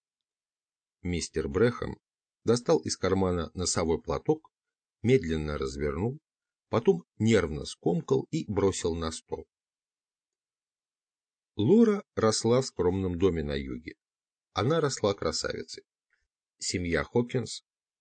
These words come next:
не могла на неё нарадоваться. Ею гордились все окружающие.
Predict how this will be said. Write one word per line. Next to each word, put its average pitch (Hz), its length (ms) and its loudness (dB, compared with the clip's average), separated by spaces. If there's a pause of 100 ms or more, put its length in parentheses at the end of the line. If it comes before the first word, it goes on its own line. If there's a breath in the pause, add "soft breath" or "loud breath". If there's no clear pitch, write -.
не 101 140 -2
могла 117 300 4
на 110 80 2
неё 95 360 -2
нарадоваться. 71 720 -2 (800)
Ею 139 320 2
гордились 117 640 0 (220)
все - 260 2
окружающие. - 800 -4